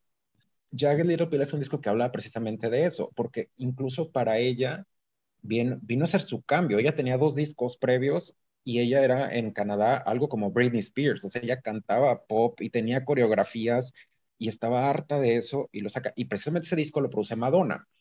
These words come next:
O sea, Madonna es la que produce Jagged Little Pill, es la que ve la, bueno, con Maverick, ve la, la, pues, la oportunidad y que la chava cantaba y que tenía sus canciones,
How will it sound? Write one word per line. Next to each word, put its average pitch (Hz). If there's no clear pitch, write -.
O -
sea, 117
Madonna 110
es 139
la 135
que 135
produce 113
Jagged 120
Little 120
Pill, 127
es 117
la 107
que 107
ve 120
la, 101
bueno, 98
con 101
Maverick, 117
ve 107
la, 113
la, 87
pues, 120
la 107
oportunidad 117
y 127
que 110
la 98
chava 117
cantaba 107
y 104
que -
tenía 101
sus 127
canciones, 117